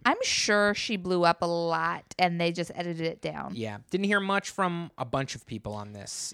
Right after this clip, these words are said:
Speaker 2: uh,
Speaker 1: Yeah, nothing
Speaker 2: episode.
Speaker 1: from Veronica, really.
Speaker 2: Nothing. Like, nothing. She talked about last episode, she talked about her finger being broken.
Speaker 1: And then they showed it to us forty times.
Speaker 2: Yeah.
Speaker 1: Shane, at least we got some background on this, sh-, uh, the, the Shane and Nelson fight.
Speaker 2: Yeah, yeah, yeah.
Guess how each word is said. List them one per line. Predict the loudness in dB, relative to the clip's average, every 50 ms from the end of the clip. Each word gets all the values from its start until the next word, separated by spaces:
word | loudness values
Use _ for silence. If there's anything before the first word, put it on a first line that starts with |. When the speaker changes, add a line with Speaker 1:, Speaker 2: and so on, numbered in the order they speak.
| -6 -2
Speaker 2:
uh, | 0
Speaker 1:
Yeah, | 2 2 2 2 2 0 0 -2 0
nothing | 2 4 4 4 2 0 -2
Speaker 2:
episode. | 0 0
Speaker 1:
from | 0 0 2
Veronica, | 2 2 2 4 4 4 4 4 2 2 2 2 2 4
really. | 4 4 4 4 4 6
Speaker 2:
Nothing. | 6 6 6 6 4 4 4 4 4 4 2 0 -2 -2
Like, | -2 -2 -2 -2
nothing. | -4 0 2 2 2 2 0 -2 -4 -4
She | -4 -6 -8 -6
talked | -6 -4 -4 -2 -2 0
about | 2 2 2 2
last | 2 2 2 2 2 2 0
episode, | -2 -2 -2 -4 -4 -4 -4
she | -6 -6
talked | -2 -2 -2 -2 -2
about | -2 -2 0
her | -2 -2
finger | -6 -6 -6 -6 -4 -6
being | -6 -6 -8 -8 -8 -8 -8
broken. | -8 -6 -4 -4 -4 -4 -2 -2
Speaker 1:
And | 0 2
then | 2 2 2
they | 2 2
showed | 0 2 2 4 4
it | 4 2 2
to | 0 0
us | 0 0
forty | -2 -2 0 0 0 0
times. | -2 0 0 2 2 4 4 4 4 2 2 2
Speaker 2:
Yeah. | 0 0 -2 -4 -8 -10 -12 -10
Speaker 1:
Shane, | -4 -2 2 2 4 4 2 0 0 -2
at | -2 0
least | 2 2 2 2 2 0
we | 0
got | 4 6 6 6 4 2
some | -2 -2 2
background | 4 6 6 6 4 2 2 2 2 2
on | 2 0
this, | -2 -2 -4
sh-, | -4 -6 -4 0
uh, | 0 2 2 2 0
the, | 0 -2 -2 -2 -4
the | -6 -4 -4 -4 -4
Shane | -2 -2 0 0 2 2 2
and | 0 0 2
Nelson | 2 2 2 2 0 -2 -4 -4 -4
fight. | -4 -4 -2 -2 -2 -4 -4
Speaker 2:
Yeah, | 0 2 2 4 4
yeah, | 2 0 -2 -2 -4
yeah. | -6 -6 -6 -8 -10